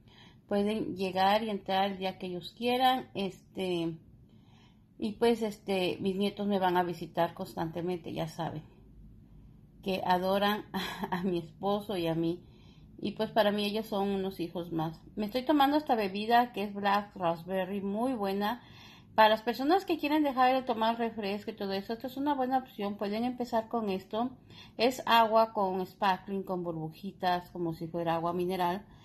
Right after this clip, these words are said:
Y, pero con saborcito, este viene de raspberry, muy bueno, Black Raspberry. Este, y pues es de la marca Lacroix. Es una marca que se vende mucho aquí en New York. Luego, miren, aquellos son escudos.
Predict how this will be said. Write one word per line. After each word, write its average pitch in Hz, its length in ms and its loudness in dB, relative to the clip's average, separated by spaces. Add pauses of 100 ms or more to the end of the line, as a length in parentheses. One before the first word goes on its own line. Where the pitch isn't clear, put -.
(380)
Y, 214 380 0
pero 202 280 2
con 202 140 -2
saborcito, 190 640 -2
este 190 280 -2
viene 185 380 0
de 190 260 0
raspberry, 165 720 0
muy 190 440 0
bueno, 165 440 0 (160)
Black 214 400 2 (320)
Raspberry. 165 680 -4 (600)
Este, 175 840 0
y - 260 -2
pues 220 380 2
es 196 160 0
de 208 80 0
la 196 100 4
marca 180 340 2
Lacroix. 254 680 0 (480)
Es 220 120 -4
una 262 160 4
marca 226 240 4
que 233 100 -2
se 220 100 -4
vende 202 260 0
mucho 208 280 -2
aquí 233 180 -10
en 202 80 0
New 185 140 0
York. 139 260 -8
Luego, 220 100 -12
miren, 208 480 -4
aquellos 214 440 2
son 214 300 0
escudos. 220 720 2